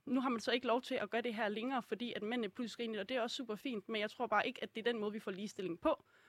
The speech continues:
Og spørgsmålet er også, at hvilken, altså, hvordan vi ser ligestilling, fordi det bliver sådan en nedsnopning til, at man hjæl-, øh, væ-, vælger at gå hjemme.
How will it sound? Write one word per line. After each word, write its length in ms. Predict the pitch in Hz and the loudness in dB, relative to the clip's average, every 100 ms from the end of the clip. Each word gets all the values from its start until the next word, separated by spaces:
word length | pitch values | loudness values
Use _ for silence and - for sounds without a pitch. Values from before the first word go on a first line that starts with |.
| - | -8
Og 80 | 220 | -6
spørgsmålet 520 | - 240 247 233 208 | 2 2 2 -2 0
er 40 | 190 | 2
også, 360 | 226 240 - - | 2 0 -6 -8
at 80 | |
hvilken, 460 | 185 226 233 240 214 - 202 - | -6 -4 -2 -4 -4 -8 -12 -10
altså, 140 | - | -6
hvordan 200 | 220 226 | -4 -4
vi 60 | 226 | -2
ser 220 | - 240 | 0 0
ligestilling, 600 | 226 311 - 214 190 185 | 2 -2 -2 -2 -2 -4
fordi 160 | - 240 | -4 -2
det 120 | 233 | 0
bliver 120 | 220 | 0
sådan 280 | 214 277 233 | 0 0 0
en 200 | 214 214 | 0 2
nedsnopning 640 | 240 302 - 214 214 185 - | 0 0 -2 -2 -2 -4 -4
til, 280 | - 240 247 - - | -4 -2 -4 -10 -8
at 120 | - 208 | -4 -2
man 160 | 202 | -2
hjæl-, 340 | 214 240 - - | 2 0 0 -6
øh, 300 | 190 180 196 | -8 -4 -2
væ-, 140 | 226 | 0
vælger 280 | 254 294 302 | 0 0 0
at 120 | 208 | 0
gå 180 | 240 214 | 0 0
hjemme. 340 | 190 196 233 | 0 0 -2